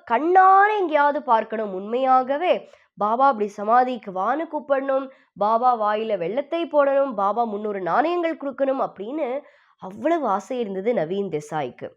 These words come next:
ஆனா இதெல்லாம் தாண்டி நவீன் தேசாய் அப்படியே உட்கார்ந்துட்டு இருக்கும்பொழுது, "பாபா எங்க இருப்பார்? கனவோட பாபா போயிட்டாரே, நிஜத்துல பாபாவை நம்ம பார்க்க கூட மாட்டோமா?" ஏன்னா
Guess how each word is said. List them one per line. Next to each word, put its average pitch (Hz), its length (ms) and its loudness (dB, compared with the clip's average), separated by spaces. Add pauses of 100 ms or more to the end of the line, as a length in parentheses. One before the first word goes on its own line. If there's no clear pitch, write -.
(180)
ஆனா 170 400 -8 (1160)
இதெல்லாம் 226 1080 -2
தாண்டி 202 480 -4 (600)
நவீன் 277 380 -2
தேசாய் 226 480 -2 (140)
அப்படியே 240 560 -2 (200)
உட்கார்ந்துட்டு 254 540 -2
இருக்கும்பொழுது, 202 460 -4
"பாபா 180 340 -2
எங்க 202 320 -4
இருப்பார்? 185 420 -4 (380)
கனவோட 285 600 0
பாபா 220 360 4
போயிட்டாரே, 196 500 -4
நிஜத்துல 294 580 -6
பாபாவை 214 420 0
நம்ம 190 240 -6
பார்க்க 240 360 -2
கூட 339 200 0
மாட்டோமா?" 208 480 -4 (460)
ஏன்னா 349 200 2